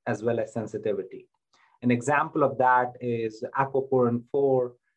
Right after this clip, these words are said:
where we were initially sort of venturing into utilizing elisas, and we realized we were missing a lot of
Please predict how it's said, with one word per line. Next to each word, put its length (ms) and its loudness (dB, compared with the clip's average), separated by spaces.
where 220 2
we 160 -2
were 280 -4
initially 520 -2
sort 180 0
of 120 0
venturing 500 0
into 220 -4
utilizing 580 -4
elisas, 560 2
and 100 -8
we 120 -10
realized 480 2
we 100 -10
were 100 -6
missing 300 -2
a 40 -8
lot 160 0
of 100 -8